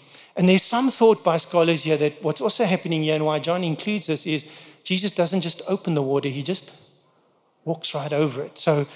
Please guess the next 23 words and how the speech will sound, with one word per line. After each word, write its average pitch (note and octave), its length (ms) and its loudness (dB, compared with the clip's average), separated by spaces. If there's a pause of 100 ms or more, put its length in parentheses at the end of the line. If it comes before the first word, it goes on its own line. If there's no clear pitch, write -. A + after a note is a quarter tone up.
(320)
there's D#3+ 140 0
someone G3 320 2
here G3+ 400 4
who's E3 280 2
greater E3 440 -2
than D3 260 -2
Moses C#3+ 500 2
is C3 240 -10
what's - 380 -10 (120)
starting C#3 480 -6
to C#3 120 -12
be C#3 80 -14
formed. C#3 460 -6 (840)
But F3 160 2
meanwhile, G#3+ 540 6 (220)
it's - 160 -8
now E3 120 4
morning E3+ 360 2
and D#3+ 100 0
the D#3 40 -2
crowd G3+ 320 0
wakes D3+ 280 -2
up D#3 160 2